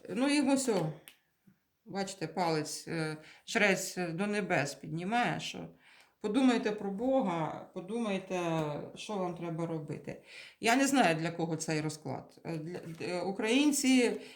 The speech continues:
його подивляться, їм стане все зрозуміло. Білоруси його дивитися не будуть. Кому цей жрець, на що вказує, звернутися до Бога, до, е, вищого розуму,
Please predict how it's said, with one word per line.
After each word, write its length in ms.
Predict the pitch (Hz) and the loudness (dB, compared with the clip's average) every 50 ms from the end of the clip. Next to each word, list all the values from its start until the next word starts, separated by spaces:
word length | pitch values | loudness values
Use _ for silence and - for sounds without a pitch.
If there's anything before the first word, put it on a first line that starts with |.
| - - | -10 -2
його 280 | 196 220 226 247 262 262 | 0 2 4 4 4 4
подивляться, 680 | 247 220 190 247 262 269 233 233 233 - 214 202 202 202 | 2 2 2 4 4 6 4 4 2 2 0 2 2 2
їм 160 | 202 202 202 | 2 2 0
стане 320 | 196 - 214 208 202 196 | 0 0 0 2 2 0
все 200 | 190 190 - 196 | 0 0 -2 -2
зрозуміло. 560 | 180 190 190 190 190 196 185 165 156 147 156 151 | 0 0 -2 -2 0 0 -2 0 0 -2 -2 -2
Білоруси 540 | 156 196 202 214 226 269 262 269 - 208 | -2 -2 0 0 0 0 0 0 0 0
його 180 | 196 190 190 196 | 0 2 0 0
дивитися 560 | 180 185 180 180 180 175 - 160 - - 165 | 0 0 -2 -2 -2 -4 -4 -6 -6 -4 -2
не 140 | 165 165 165 | -2 -2 -2
будуть. 320 | 165 185 208 190 170 160 - - - - - - - - - - - _ _ _ - | -2 -2 -4 -2 -4 -4 -6 -10 -20 -20 -20 -20 -20 -20 -20 -20 -20 _ _ _ 0
Кому 380 | 208 214 240 247 233 202 180 | 4 6 8 8 8 8 8
цей 300 | 180 - - 185 170 175 | 6 4 2 0 0 0
жрець, 420 | 180 190 190 190 175 165 160 - - 151 151 | 0 2 2 2 2 2 0 -2 -6 -4 -2
на 120 | 175 175 170 | -2 -2 -2
що 200 | - - 208 185 | -2 0 0 0
вказує, 600 | 165 - - - 208 233 269 254 220 214 190 185 | -2 -2 0 2 4 4 4 4 2 2 2 0
звернутися 640 | 165 180 180 190 190 180 - - 165 - - 170 | 0 -2 0 0 0 0 0 -2 -4 -4 -4 -4
до 140 | 160 160 170 | -4 -4 -4
Бога, 500 | 165 165 196 233 240 233 226 180 151 151 - - - - - - _ - | -4 -2 0 2 4 4 4 2 0 -6 -10 -16 -20 -20 -20 -20 _ -10
до, 220 | 165 156 190 196 190 185 180 180 180 175 175 165 165 | -4 0 2 4 6 6 6 6 8 6 6 6 4
е, 380 | 160 - 151 165 170 165 165 160 160 | 0 0 -2 -4 -2 -2 -2 -2 0
вищого 560 | 160 202 214 208 208 - 190 190 180 185 180 | 2 2 2 2 2 0 0 0 2 2 2
розуму, 580 | 202 240 254 269 247 185 185 156 143 143 147 | 4 4 6 6 4 4 2 0 -2 -4 -8